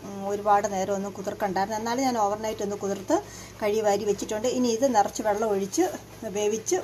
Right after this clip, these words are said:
ഊറ്റിയെടുത്തേച്ച് നമ്മൾ സാധാരണ കപ്പ, ഉണക്ക കപ്പ വേവിക്കുന്ന പോലെ തന്നെ വേവിച്ചെടുക്കാൻ പോവാണ്. പിന്നെ നമ്മുടെ കപ്പയ്ക്ക തോരൻ വെക്കാൻ വേണ്ടി ഇവിടെ വെച്ചിട്ടുണ്ട്. ഇനി ഇത്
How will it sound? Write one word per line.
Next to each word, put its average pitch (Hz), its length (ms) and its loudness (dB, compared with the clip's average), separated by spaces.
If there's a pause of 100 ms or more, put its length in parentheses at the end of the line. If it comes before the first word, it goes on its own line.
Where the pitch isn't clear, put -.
(120)
ഊറ്റിയെടുത്തേച്ച് 220 640 -4
നമ്മൾ 302 200 4
സാധാരണ 262 380 4
കപ്പ, 233 240 -4
ഉണക്ക 220 280 -4
കപ്പ 214 460 -8
വേവിക്കുന്ന 196 400 -4
പോലെ 196 140 -4
തന്നെ 247 120 -6
വേവിച്ചെടുക്കാൻ 202 600 -4
പോവാണ്. 185 280 0 (560)
പിന്നെ 247 400 2
നമ്മുടെ 220 320 2
കപ്പയ്ക്ക 240 340 2
തോരൻ 220 320 2
വെക്കാൻ 208 280 0
വേണ്ടി 208 340 -2 (420)
ഇവിടെ 208 360 0
വെച്ചിട്ടുണ്ട്. 208 560 -2
ഇനി 220 180 0
ഇത് 214 340 2